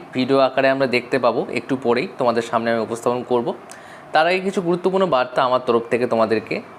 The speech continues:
সেই বার্তাগুলো আশা করি তোমাদের কিছুটা, আহ, ভালো লাগবে এবং তোমাদের জানা প্রয়োজন রয়েছে, ঠিক আছে? এখানে টেট পাস প্রার্থীদের নিয়োগ কিন্তু শুরু হবে, একটু সময়ের অপেক্ষা।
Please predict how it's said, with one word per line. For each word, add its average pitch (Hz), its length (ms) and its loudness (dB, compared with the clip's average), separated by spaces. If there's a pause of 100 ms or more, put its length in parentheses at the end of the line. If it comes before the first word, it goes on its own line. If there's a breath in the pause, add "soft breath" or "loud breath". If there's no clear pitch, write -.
(140)
সেই 151 140 0
বার্তাগুলো 139 460 2
আশা 131 200 -2
করি 147 180 -2
তোমাদের 131 400 2 (100)
কিছুটা, 143 440 0 (380 loud breath)
আহ, 117 260 4
ভালো 135 220 2
লাগবে 147 320 2
এবং 165 240 0
তোমাদের 156 280 2
জানা 139 220 0
প্রয়োজন 147 380 2
রয়েছে, 95 320 -2 (160)
ঠিক 175 140 0
আছে? 175 200 -2 (400 loud breath)
এখানে 160 260 2
টেট 156 260 0
পাস 185 180 2
প্রার্থীদের 160 460 2
নিয়োগ 147 300 2
কিন্তু 156 180 0
শুরু 143 260 0
হবে, 101 260 2
একটু 147 180 -4
সময়ের 123 360 0
অপেক্ষা। 104 420 -2